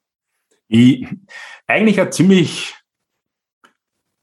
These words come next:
eigentlich eine ziemlich einfache Ansicht, muss ich sagen, oder eigentlich eine ziem-,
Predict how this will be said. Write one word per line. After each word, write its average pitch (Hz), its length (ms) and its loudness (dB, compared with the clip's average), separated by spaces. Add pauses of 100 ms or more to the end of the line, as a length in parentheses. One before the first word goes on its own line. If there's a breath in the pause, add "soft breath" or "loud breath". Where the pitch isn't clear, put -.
(180)
eigentlich 226 300 0
eine 220 80 0
ziemlich 208 340 0
einfache 165 580 -2
Ansicht, 104 420 -2
muss 104 100 -2
ich 101 100 0
sagen, 123 200 2
oder 139 180 2
eigentlich 131 260 2
eine 123 80 -4
ziem-, 123 800 -6